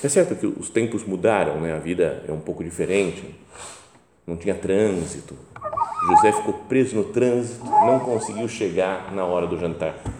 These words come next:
Isso não acontecia pelas situações normais da vida, né? Se Jesus se encarnasse agora, né? Fosse agora, dois mil e vinte e um, que São Jo-, Jesus tivesse encarnado, tivesse José e Maria,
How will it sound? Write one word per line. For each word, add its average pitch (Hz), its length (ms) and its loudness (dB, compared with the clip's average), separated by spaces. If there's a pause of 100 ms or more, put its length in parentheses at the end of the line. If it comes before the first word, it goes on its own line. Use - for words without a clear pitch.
(100)
Isso 104 180 -2
não 123 80 2
acontecia 127 440 0
pelas 87 240 2
situações 92 520 0
normais 90 380 0
da 92 60 0
vida, 101 320 2
né? 82 80 -6 (460)
Se - 120 -10
Jesus 87 340 -2
se - 100 -6
encarnasse 98 640 -2
agora, 98 400 0 (840)
né? 95 140 -6
Fosse 87 200 -6
agora, 82 320 4
dois 78 200 -2
mil 104 100 -2
e 92 60 -4
vinte 98 560 -4
e 87 120 -4
um, 98 280 -2 (260)
que 90 380 -12 (240)
São 85 240 -4
Jo-, 80 320 -6 (440)
Jesus 90 240 -6
tivesse 87 360 0
encarnado, 82 460 -4
tivesse 87 340 -2
José 85 280 -2
e 85 60 0
Maria, 95 420 -2